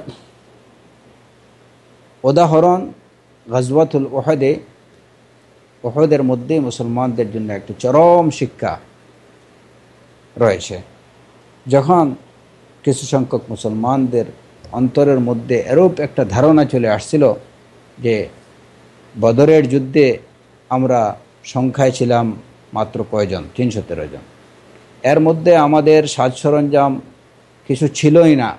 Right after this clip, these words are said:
বলতে গেলে কিছুই ছিল না। কিন্তু এরপরেও যেহেতু আমরা এত সব কাফেরদের, এ, উপরে বিজয়ী হয়ে গেলাম, তাদের সত্তর জনকে হত্যা করলাম,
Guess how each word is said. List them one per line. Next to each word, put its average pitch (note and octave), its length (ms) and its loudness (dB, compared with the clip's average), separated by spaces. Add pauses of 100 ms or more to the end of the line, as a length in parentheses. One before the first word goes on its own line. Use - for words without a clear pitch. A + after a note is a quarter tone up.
(100)
বলতে C3 300 0
গেলে E3 180 -2
কিছুই F#3 340 0
ছিল B2+ 260 0
না। F#2+ 220 -10 (520)
কিন্তু F#3 280 -4
এরপরেও D#3+ 540 4
যেহেতু E3 340 2
আমরা C#3 400 0 (400)
এত A#2+ 140 -8
সব B2 220 -4 (100)
কাফেরদের, B2 480 -2 (600)
এ, B2 220 0
উপরে A#2 500 0 (320)
বিজয়ী B2 420 4
হয়ে C3 240 4
গেলাম, B2+ 420 0 (400)
তাদের A#2+ 240 -2
সত্তর A#2+ 500 -6
জনকে C3 300 0
হত্যা A#2+ 320 -2
করলাম, A#2 520 -2